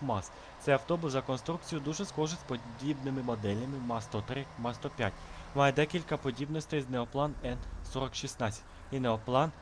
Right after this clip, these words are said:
сорок двадцять, з якого був колись скопійований маз сто три. Хоча цієї моделі декілька, хоча цієї моделі майже десяток років. Це досить сучасний автобус, випускається декількома-, декілька модифікацій з різними двигунами та коробками передач.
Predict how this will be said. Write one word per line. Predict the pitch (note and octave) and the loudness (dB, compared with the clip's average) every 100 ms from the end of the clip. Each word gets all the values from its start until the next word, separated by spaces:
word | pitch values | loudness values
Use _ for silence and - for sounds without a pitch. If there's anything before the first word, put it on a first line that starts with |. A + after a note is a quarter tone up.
| - | -8
сорок | - C#3 C3+ | -2 0 0
двадцять, | C3 A2 G#2 F2 - - | 0 0 0 -10 -12 -6
з | A2 | -2
якого | A#2+ D#3+ G3+ | 2 4 2
був | D3 D#3+ - - - - | 0 -2 -4 -16 -18 -4
колись | C3+ C3+ D3 - - - | 2 4 4 0 -12 -16
скопійований | - C3+ - B2 C3 D3 C3+ | -4 -2 2 4 4 4 2
маз | B2 B2+ | 2 0
сто | D3+ | -4
три. | C#3+ A2 - - - | -4 -6 -8 -10 -6
Хоча | C3 D#3 | 0 0
цієї | D3 D3 C#3 | 2 2 2
моделі | C3+ B2+ D#3+ F#3 | 2 2 2 2
декілька, | C3+ C3+ C3+ B2 B2+ A#2 - - - - | 0 0 -2 -2 -2 -2 -6 -16 -10 -4
хоча | C3+ - D#3 D3 | -2 2 2 2
цієї | - C#3 | 0 0
моделі | C3+ C3+ E3 G3 | 2 4 4 4
майже | D3 C#3+ D3 - | 4 6 6 4
десяток | A#2+ C3+ C3 C3 - | 2 2 0 -2 -4
років. | A#2 F#2 F2+ - - - - - - | -2 -2 -4 -6 -4 -2 -2 -2 0
Це | B2+ | 6
досить | D3 D3+ D#3+ - | 6 6 2 -4
сучасний | - B2+ D#3 D#3 F3 | -4 0 2 2 4
автобус, | E3 - C3 C3+ | 2 4 2 2
випускається | B2 B2 - E3 E3+ A#2+ | 2 0 2 2 2 2
декількома-, | A#2+ - A#2+ - A#2 A2 A#2 | 0 0 -2 0 0 2 0
декілька | A2+ A#2+ C3 B2 C3 | 0 0 2 2 2
модифікацій | B2+ C3 C#3 C#3+ A#2+ G2+ - G2+ - - | 0 0 -2 0 2 2 0 -2 -2 0
з | A#2 | 0
різними | B2+ C3+ C3 A#2 | 0 0 0 0
двигунами | A#2 A2 G#2 C3+ D#3+ | 0 0 2 2 2
та | D3+ | 2
коробками | - B2 B2 C#3 C#3+ | 4 2 2 0 0
передач. | D3+ D3 B2+ F#2 - | 2 2 2 0 -2